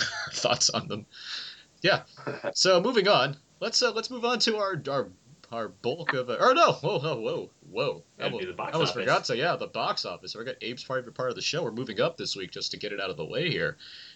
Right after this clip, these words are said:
Speaker 1: And, um, last week on the show, uh, we tried to make some predictions for what Twilight Breaking Dawn Part One, The Breaking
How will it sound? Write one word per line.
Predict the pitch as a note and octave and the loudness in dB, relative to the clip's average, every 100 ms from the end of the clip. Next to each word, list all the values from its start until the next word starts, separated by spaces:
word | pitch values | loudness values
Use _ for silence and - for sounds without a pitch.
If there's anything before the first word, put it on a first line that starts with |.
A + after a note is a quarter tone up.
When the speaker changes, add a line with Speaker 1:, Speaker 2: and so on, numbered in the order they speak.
| - | -8
Speaker 1:
And, | G#2 G2 F#2+ | -4 -2 0
um, | F2+ | 0
last | F2 A#2 F3+ - | 2 4 4 2
week | G#2 | 0
on | F#2+ | -2
the | F2 | -2
show, | - F2+ E2+ F2 _ _ _ _ _ _ | -2 0 -2 -4 _ _ _ _ _ _
uh, | G#2 G2+ | -10 -2
we | C3+ | 0
tried | C#3 C#3 | 4 2
to | A#2+ | 4
make | B2 B2+ | 2 2
some | A2+ | 0
predictions | G#2+ B2+ - G#2+ | -2 -2 -2 -4
for | G#2 | -6
what | G2 G2+ G2 | -2 -2 0
Twilight | - A#2 A#2 A2+ A2 G2+ | 0 2 2 4 2 2
Breaking | A#2+ A2+ A2 G2 | -2 -2 -2 -2
Dawn | A2 G#2+ G#2 G2 | 0 0 -2 -6
Part | - A2+ F#2+ _ G#2 | -2 -2 -2 _ -6
One, | G#2 G#2+ G#2 G2+ F#2 D#3+ _ _ _ _ - _ _ - - | 0 0 0 -4 -10 -16 _ _ _ _ -20 _ _ -12 -2
The | G#2 | 0
Breaking | F#2 A2 A2 G2+ F#2 | 4 2 2 0 -2